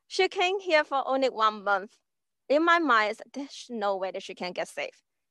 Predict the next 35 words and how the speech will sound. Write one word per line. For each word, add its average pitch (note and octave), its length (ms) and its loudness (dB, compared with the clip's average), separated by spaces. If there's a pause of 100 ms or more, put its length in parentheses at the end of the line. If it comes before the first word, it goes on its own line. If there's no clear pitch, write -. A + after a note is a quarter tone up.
(280)
She - 200 2
only D#4+ 200 6
been C4+ 200 2
here C4 160 2
for A3 240 0
one C4 240 4
month, B3+ 360 2
didn't A#3 220 0
understand A3 460 0
English A3+ 300 0
very A#3 260 2
well. G#3+ 260 2 (440)
However, A#3+ 580 4 (480)
she - 140 -6
got G#3+ 220 2
saved G#3 240 0
on G3+ 60 -2
the F#3+ 100 -4
second F#3 340 -4
week. F3 160 -4 (380)
She A3+ 200 2
came G#3 300 -2 (320)
because A#3+ 380 4
God C4+ 280 2
was D4+ 200 4
working A#3+ 380 2
in G#3+ 120 -2
her G#3+ 160 0
life G3 340 2
way A#3+ 280 0
before A3+ 360 -4
she - 140 -6
was G#3+ 180 -2
in G#3 140 -4
China. G3 460 -4